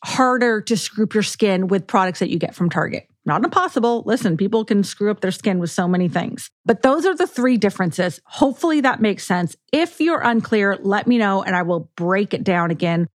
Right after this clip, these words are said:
or I'll just make a, a post. I've done a post about medical grade. I think I did a video on that, but I can definitely do a post separating all three so that it's more clear. But hopefully that does make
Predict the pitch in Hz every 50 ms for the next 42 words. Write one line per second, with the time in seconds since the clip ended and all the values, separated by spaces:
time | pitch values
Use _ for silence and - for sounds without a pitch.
0 | _ _ _ - 226 233 226 233 - - 254 226 208 247 269 269 - - 226 214
1 | - - 190 175 170 - - 185 - - - 202 165 - - - - - - -
2 | 202 190 180 175 220 202 202 196 160 190 220 214 208 - - 220 190 208 185 170
3 | 196 185 180 180 - 208 196 160 190 175 175 180 180 175 190 - _ _ _ 185
4 | - 254 240 214 180 180 170 160 147 180 165 165 160 156 151 143 156 151 - -
5 | - _ 208 202 196 196 196 226 214 202 214 202 202 233 233 214 202 214 202 -
6 | - 226 202 202 - - - _ - - - - - 240 208 208 - - 208 196
7 | 190 190 185 180 185 180 - - - 185 185 165 - - 190 190 180 170 165 -
8 | - 185 170 185 175 165 - - - 175 - - - - - _ _ _ _ _
9 | _ - _ _ - 180 175 160 160 156 - - - 151 - - - - - -
10 | - - - - 185 175 185 - - 233 233 - - 220 208 196 - 165 151 -
11 | 180 165 156 151 151 - - - _ - 190 175 160 - - -